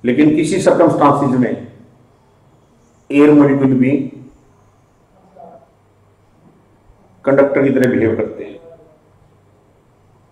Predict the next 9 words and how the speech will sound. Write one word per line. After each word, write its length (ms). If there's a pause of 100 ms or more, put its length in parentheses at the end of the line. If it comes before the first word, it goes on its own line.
(200)
ठीक 120
है 60
जी, 140 (1700)
देखते 320
हैं 60
यहां 240
पर, 140
सीखते 260
हैं। 380